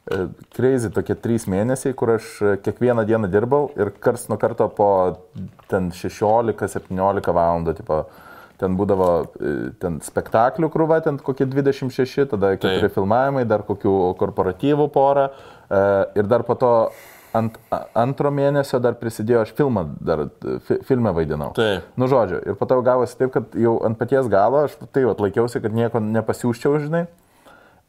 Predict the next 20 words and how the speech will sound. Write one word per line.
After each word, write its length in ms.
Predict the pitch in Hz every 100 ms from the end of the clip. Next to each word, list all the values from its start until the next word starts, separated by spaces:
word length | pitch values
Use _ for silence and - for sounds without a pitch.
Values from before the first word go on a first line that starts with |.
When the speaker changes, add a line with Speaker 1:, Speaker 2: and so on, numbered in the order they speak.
| -
Speaker 1:
Ir 380 | 110 120 113 107
pasibaigė 520 | - 117 156 120 101
tas 220 | - -
laikas, 460 | 107 117 160 165 - - - _ - - _ _ -
e, 260 | - 98 92
susikrovėme, 640 | - 110 113 113 110 107 101 95 92 85 71
buvo 400 | 90 98 104 98
jau 40 | 95
sukrauti 380 | - 107 98 92
lagaminai, 460 | 87 92 123 151
grįžau 380 | 123 110 120 110
iš, 140 | 95 - -
e, 180 | 98 95 90 87 85 - 92
rep 260 | 92 101 -
parčio, 460 | 98 110 - 165 175 - _ -
Speaker 2:
Jo. 340 | - 110 104 98 - -
Speaker 1:
e, 240 | - 95 98 95 -
už 200 | 104 98
tų 160 | - 104
lagaminų 680 | 98 92 104 135 156 156